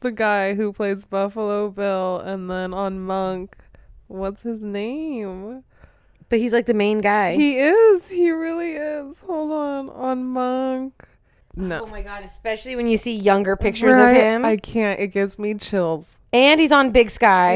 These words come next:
Speaker 1: It gives me
Speaker 2: And he's in Jurassic World?
Speaker 1: What? No. I gotta watch Jurassic World.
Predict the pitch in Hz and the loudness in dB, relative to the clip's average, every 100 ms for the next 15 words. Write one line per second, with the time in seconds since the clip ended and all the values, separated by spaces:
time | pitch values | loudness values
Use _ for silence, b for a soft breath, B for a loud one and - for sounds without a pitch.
0 | 220 - 220 214 214 214 220 226 285 311 | 0 -4 -6 -6 -6 -10 -4 4 8 8
1 | 349 349 339 269 277 294 - - 233 247 | 6 6 6 4 6 6 6 2 10 12
2 | 277 370 494 698 960 - - 784 208 - | 12 12 10 12 12 12 12 10 6 -4
3 | - b 262 262 285 220 196 156 135 _ | -8 b -2 4 6 6 4 0 -6 _
4 | _ _ _ - 180 180 196 185 185 180 | _ _ _ -10 -4 0 2 4 6 6
5 | 175 - 202 180 208 208 262 285 285 285 | 6 2 6 8 8 8 8 6 6 8
6 | 403 508 554 622 640 587 508 427 403 415 | 12 12 12 12 12 12 12 12 10 8